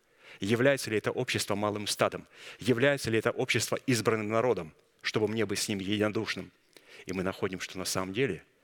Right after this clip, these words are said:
здесь присутствует порядок Божий, здесь присутствует лестница Господа, здесь не сходят откровения Божии и поднимаются в формате молитв к Богу. Это место, на котором пребывает страх Божий. И я хочу быть единомысленным вот с этим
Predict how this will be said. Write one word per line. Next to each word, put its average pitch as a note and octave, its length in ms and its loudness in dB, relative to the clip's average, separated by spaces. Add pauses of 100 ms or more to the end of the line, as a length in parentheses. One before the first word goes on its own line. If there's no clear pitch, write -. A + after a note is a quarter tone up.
(380)
здесь G#2 240 0
присутствует G2 520 -4
порядок F#2+ 360 -2
Божий, F2+ 400 -2 (380)
здесь F#2 240 0
присутствует F#2+ 580 -2
лестница F#2+ 460 0
Господа, F2+ 520 -2 (360)
здесь F#2 360 2
не G#2 160 0
сходят G#2 340 2
откровения G#2 500 0
Божии G2+ 280 0
и - 20 -2
поднимаются G#2 560 0
в - 20 -10
формате G2+ 400 0
молитв G#2 340 0
к - 60 -14
Богу. F#2+ 500 0 (680)
Это G#2+ 320 2
место, A2+ 380 0
на G#2+ 80 2
котором G#2 220 -2
пребывает G2+ 420 2
страх G#2 340 0
Божий. G2 420 0 (380)
И G#2+ 100 -2
я F#2+ 240 2
хочу - 400 -2
быть F#2+ 280 -2
единомысленным G#2 920 0 (200)
вот A2 260 -2
с - 180 0
этим F2 380 -2